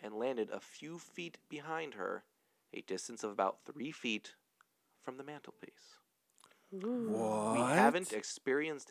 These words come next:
Speaker 1: anything else since those two days. I still miss you, miss you terribly, friend. Visit again soon.
Speaker 3: Whoa.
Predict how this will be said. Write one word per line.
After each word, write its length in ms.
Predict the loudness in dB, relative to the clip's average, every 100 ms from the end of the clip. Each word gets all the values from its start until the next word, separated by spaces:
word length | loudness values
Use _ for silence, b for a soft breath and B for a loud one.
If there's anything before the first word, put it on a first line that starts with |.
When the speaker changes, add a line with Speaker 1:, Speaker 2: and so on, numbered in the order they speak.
| -8
Speaker 1:
anything 360 | -4 -2 -2 0
else 500 | 4 4 2 -8 -14 _ _ _ _
since 320 | -16 -12 -10
those 560 | 2 2 4 -2 -8 -14
two 340 | -10 -8 -6 -4
days. 600 | -4 -4 -8 -12 -14 -14 _ b b b b b b b 0
I 60 | 2
still 200 | 2 -2
miss 180 | -4
you, 60 | -8 -12 -6
miss 220 | -4 -4
you 80 | -8
terribly, 340 | 2 4 4
friend. 320 | 0 -2 -2 -8 -20 -8
Visit 240 | -4 -2 -4
again 220 | -6 -6
soon. 320 | -12 -16 -20 _ _ -20 -20 -20 _ _ _ _ _ _ _ _ -12
Speaker 3:
Whoa. 1160 | -4 0 2 2 0 -4 -6 -8 -8 -10 -10